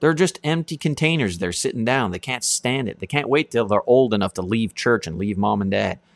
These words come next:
"I hate this place. I can't stand it. It's so boring." "Why are you here?" "Because mom and dad told me to."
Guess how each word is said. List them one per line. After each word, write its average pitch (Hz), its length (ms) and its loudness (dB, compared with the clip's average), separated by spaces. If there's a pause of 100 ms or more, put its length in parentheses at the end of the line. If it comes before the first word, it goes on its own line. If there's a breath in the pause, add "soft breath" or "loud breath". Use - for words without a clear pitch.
(480)
"I - 80 -6
hate 139 300 -4
this - 160 -8
place. 73 200 -8
I - 40 -16
can't - 160 -10
stand 110 320 -2
it. 90 60 -4
It's - 60 -4
so 95 120 0
boring." 110 800 4 (640)
"Why 135 180 8
are 143 120 8
you 131 120 4
here?" 135 160 6
"Because 110 240 0
mom 120 200 6
and 117 40 6
dad 117 180 8
told 113 220 4
me 107 60 2
to." 80 300 -4